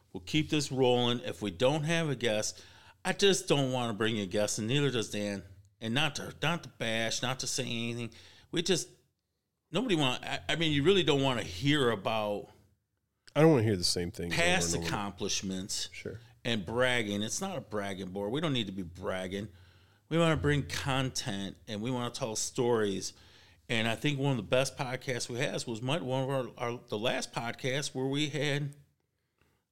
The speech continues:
Speaker 1: um,
Speaker 2: Little Man.
Speaker 1: Little Man just
Speaker 2: Mm-hmm.
Speaker 1: come in and he took over and he hostaged the podcast. And, but that's
Speaker 2: But that's kinda why we moved, we moved everything out here up front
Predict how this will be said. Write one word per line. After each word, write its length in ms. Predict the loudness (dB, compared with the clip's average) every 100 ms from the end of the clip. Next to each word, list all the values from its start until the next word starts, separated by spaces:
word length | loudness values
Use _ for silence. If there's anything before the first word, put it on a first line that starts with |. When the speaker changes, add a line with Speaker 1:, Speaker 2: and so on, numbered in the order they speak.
| -2
Speaker 1:
um, 560 | 2 2 2 -2 -4 -8 -20 _ -10
Speaker 2:
Little 200 | -4 0
Man. 60 | 2
Speaker 1:
Little 140 | 2 2
Man 340 | 2 0 -2 -6 -8
just 220 | -2 0 2
Speaker 2:
Mm-hmm. 40 | 0
Speaker 1:
come 140 | 2
in 100 | 2
and 140 | 2 0
he 80 |
took 280 | 0 0 4
over 500 | 4 4 2 2 0 -2 _ _ _ -20 -20 -20 -20 -20 -6
and 140 | 2 4
he 100 | 4
hostaged 680 | 2 0 -2 0 0 0 4
the 300 | 6 6 4
podcast. 880 | -2 -2 -2 -4 -4 -2 -4 -4 -8 -2
And, 200 | -2 0
but 140 | -4
that's 260 | -6 -10 -12 -14 -20 _ _
Speaker 2:
But 140 | 2 6
that's 180 | 6 6
kinda 200 | 2 4
why 120 | 6
we 140 | 6
moved, 320 | 6 4 0 -2
we 140 | 4 6
moved 220 | 8 4
everything 320 | 2 2 2
out 180 | 0 0
here 120 | -2
up 160 | -4 -4
front 300 | -4 -2